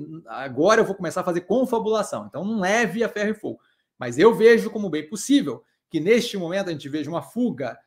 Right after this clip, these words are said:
de dinheiro, de ativos que estão expostos à economia global, que ainda vai estar num cenário de levante de juros para controle de inflação, correndo para ativos locais que vão estar num cenário muito mais positivo, dependendo,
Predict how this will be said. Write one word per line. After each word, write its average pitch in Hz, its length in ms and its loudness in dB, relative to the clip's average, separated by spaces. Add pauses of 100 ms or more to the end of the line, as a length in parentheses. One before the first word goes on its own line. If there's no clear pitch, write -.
(220)
de 165 140 -2
dinheiro, 185 560 0
de 135 100 -6
ativos 139 540 -6
que - 100 -12
estão 139 460 -4
expostos 160 680 -4
à 131 240 -2
economia 170 340 -6
global, 147 360 2
que 151 100 -2
ainda 202 360 4
vai 160 120 2
estar 151 200 -2
num 147 120 -6
cenário 143 520 -4
de 127 340 -6
levante 147 640 2
de 123 100 -10
juros 143 320 -6
para 139 140 -10
controle 135 300 -10
de 127 80 -16
inflação, 147 500 -2 (400)
correndo 233 560 6
para 220 160 2
ativos 202 500 -2
locais 196 640 0 (920)
que 202 120 2
vão 202 140 2
estar 190 140 0
num 196 100 -2
cenário 190 280 -2
muito 196 120 -4
mais 190 120 -2
positivo, 196 400 -4
dependendo, 196 680 0